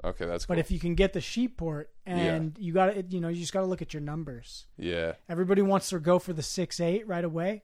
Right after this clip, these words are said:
Speaker 2: which
Speaker 1: Yeah.
Speaker 2: are great, but it's the nines and fours that'll
Speaker 1: It's
Speaker 2: make
Speaker 1: totally,
Speaker 2: or break you.
Speaker 1: That's like a metaphor for
Speaker 2: Nines and
Speaker 1: life.
Speaker 2: fives, I mean.
Speaker 1: Yeah,
Speaker 2: Um,
Speaker 1: the, yeah, the, the, like, secondary numbers
Speaker 2: Yeah.
Speaker 1: that are, like, kinda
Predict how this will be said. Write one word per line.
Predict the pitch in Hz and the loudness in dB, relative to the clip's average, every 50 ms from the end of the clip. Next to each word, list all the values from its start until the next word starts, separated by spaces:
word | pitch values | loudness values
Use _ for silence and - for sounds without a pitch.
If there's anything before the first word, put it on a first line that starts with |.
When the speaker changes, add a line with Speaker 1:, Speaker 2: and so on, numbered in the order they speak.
| _ 196 | _ -6
Speaker 2:
which | 190 170 170 | -4 -2 -2
Speaker 1:
Yeah. | 165 | -2
Speaker 2:
are | 160 | -2
great, | 139 156 160 165 190 240 262 - - - - - - - - - _ | -2 0 0 2 2 2 0 -2 -10 -20 -20 -20 -20 -20 -20 -20 _
but | - 175 | -12 -12
it's | 147 - | -10 -8
the | - 170 | -6 -4
nines | 160 160 160 165 165 165 151 | -2 0 2 2 2 2 0
and | 156 156 - | -2 -4 -4
fours | - 170 160 160 156 147 139 - | -4 -4 -2 -2 -2 -2 -4 -6
that'll | - 151 147 | -6 -6 -6
Speaker 1:
It's | 143 143 | -4 -4
Speaker 2:
make | 151 151 | -4 0
Speaker 1:
totally, | - 98 98 101 101 98 92 | 2 4 4 4 4 4 2
Speaker 2:
or | |
break | 87 85 - | 0 -2 -4
you. | 147 139 135 - - - - - - | -6 -8 -12 -14 -16 -20 -8 -4 -2
Speaker 1:
That's | 92 98 - | -2 0 0
like | 101 87 | -2 -2
a | 87 | -2
metaphor | 85 85 87 90 - - 90 85 | -2 -2 -2 -2 -2 -2 -4 -4
for | 87 85 | -2 -2
Speaker 2:
Nines | 82 90 | 0 2
and | 90 90 | 4 4
Speaker 1:
life. | 87 82 | 2 2
Speaker 2:
fives, | - - 160 156 147 143 139 - - - | 0 -2 -2 -2 -2 -4 -6 -10 -12 -12
I | 160 143 | -10 -10
mean. | 139 131 131 135 127 _ _ - | -10 -10 -12 -14 -16 _ _ -6
Speaker 1:
Yeah, | - 95 98 92 85 80 151 147 | -4 -2 0 0 0 0 -2 -4
Speaker 2:
Um, | - 69 69 | -4 -6 -4
Speaker 1:
the, | - 104 | -2 0
yeah, | 101 98 95 | 2 2 2
the, | 87 92 90 | 0 -2 -4
the, | 80 - 92 92 85 76 - | -6 -6 -6 -6 -6 -4 -4
like, | 92 90 - | -4 -4 -4
secondary | - - - 101 95 - 101 92 95 95 92 92 | -2 0 0 0 0 0 -2 -2 0 0 0 0
numbers | 90 92 92 90 87 90 92 | -2 -4 -4 -4 -4 -2 -2
Speaker 2:
Yeah. | 82 87 | 0 0
Speaker 1:
that | 92 90 | 0 0
are, | 92 | 0
like, | 90 90 90 90 87 - | 0 0 0 0 -2 -4
kinda | - - 90 87 87 87 87 82 | -6 -6 -6 -4 -4 -4 -6 -6